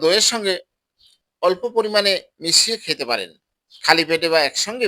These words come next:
বেশি খাওয়া নিষেধ। রক্তের শর্করা মাত্রা নিয়মিত পরীক্ষা করুন। সংক্ষেপে বলতে গেলে, ডায়াবেটিস রোগীরা অল্প পরিমাণে কিশমিশ খেতে পারেন। বেশি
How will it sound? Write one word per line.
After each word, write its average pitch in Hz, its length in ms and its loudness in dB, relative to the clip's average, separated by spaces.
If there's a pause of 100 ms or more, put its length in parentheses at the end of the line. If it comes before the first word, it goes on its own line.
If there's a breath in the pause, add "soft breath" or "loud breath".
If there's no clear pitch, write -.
(100)
বেশি 160 300 -4
খাওয়া 208 240 -6
নিষেধ। 123 300 -4 (600 soft breath)
রক্তের 196 340 -6
শর্করা 170 360 0
মাত্রা 170 220 0 (100)
নিয়মিত 165 340 -4 (500)
পরীক্ষা 247 400 -2
করুন। 107 200 -10 (920 soft breath)
সংক্ষেপে 220 440 -2
বলতে 180 240 0
গেলে, 202 160 4 (380)
ডায়াবেটিস 160 440 4 (120)
রোগীরা 180 260 0 (360)
অল্প 143 140 -2 (140)
পরিমাণে 214 420 -2
কিশমিশ 190 380 -6 (100)
খেতে 135 240 -8
পারেন। 85 200 -14 (500 soft breath)
বেশি 156 260 -2